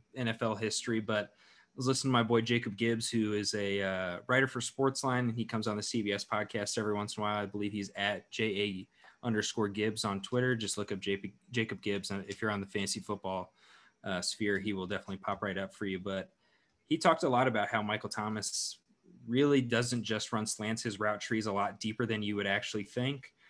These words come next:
And Jameis is a guy who throws the ball a lot deeper. Um, well, not than you think. We all know him to chuck it deep. So there could be a connection there for sure. But for me, I gotta rock with Mister Consistency. Peter, I know you're right behind me. You love consistency more than anyone I know.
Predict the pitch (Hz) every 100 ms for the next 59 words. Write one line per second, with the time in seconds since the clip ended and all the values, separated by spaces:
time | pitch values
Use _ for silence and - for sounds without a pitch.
0 | - _ - 104 92 110 110 110 - 104
1 | 101 101 104 104 101 104 110 113 110 110
2 | 110 120 113 127 123 127 - - 202 101
3 | 104 104 104 101 - - 107 95 - 117
4 | 101 113 98 98 101 - 104 107 101 101
5 | 95 92 104 98 98 107 - 131 127 147
6 | 147 160 147 135 120 104 - 107 101 -
7 | 101 - 104 101 - 117 135 131 123 -
8 | - - _ _ _ 107 120 120 113 107
9 | 107 107 110 117 113 - 113 - 101 113
10 | - 104 - 104 - 117 110 107 107 104
11 | 101 104 104 104 107 98 101 98 104 101
12 | 98 - 104 104 - 98 - 101 101 101
13 | 98 98 101 95 101 95 95 101 98 98